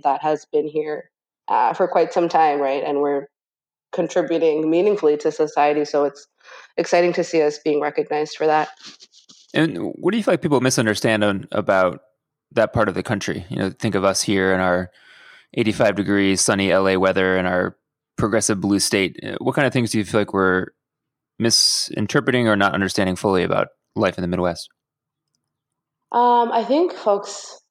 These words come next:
Speaker 1: I mean, my interpretation is that some folks think, like, it's a flyover <laughs> state.
Speaker 2: <laughs> Right.
Speaker 1: Um, I,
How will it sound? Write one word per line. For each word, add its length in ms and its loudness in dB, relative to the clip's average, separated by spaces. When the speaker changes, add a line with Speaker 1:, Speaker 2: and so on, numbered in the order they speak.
Speaker 1:
I 80 -6
mean, 140 -4
my 260 0
interpretation 760 -6
is 140 -4
that 160 -4
some 180 -6
folks 300 -4
think, 240 -2
like, 240 -4
it's 160 -6
a 40 0
flyover 580 2
<laughs> 0 -
state. 640 -2
Speaker 2:
<laughs> 60 -20
Right. 560 2
Speaker 1:
Um, 300 -12
I, 680 0